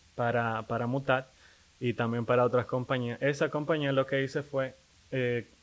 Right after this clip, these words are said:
desde el principio darle la forma. Porque al pasar por este proceso contigo, me di cuenta que todo lo que yo perdí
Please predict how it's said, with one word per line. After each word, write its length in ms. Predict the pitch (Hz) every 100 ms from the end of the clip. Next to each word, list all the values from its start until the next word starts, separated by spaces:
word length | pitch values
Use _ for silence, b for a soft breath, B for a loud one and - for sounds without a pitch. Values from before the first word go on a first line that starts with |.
| _ _ _
desde 320 | - 131 120 135
el 120 | 123
principio 640 | 127 117 - 156 151 120
darle 420 | 117 117 117 113 107
la 180 | - 117
forma. 400 | 104 110 107 101 98 - - - - _ - - -
Porque 580 | 123 117 127 120 113 - b b
al 200 | 120 120
pasar 380 | 120 120 135
por 140 | 139 147
este 180 | 139 143
proceso 480 | 139 135 139 139
contigo, 600 | 123 135 135 135 120 120 - _ -
me 160 | 127 127
di 120 | 131
cuenta 420 | 139 131 123 127 127
que 160 | 123
todo 520 | 110 - 151 175 170
lo 100 | 147
que 140 | 139 127
yo 160 | 131
perdí 440 | 123 131 131 131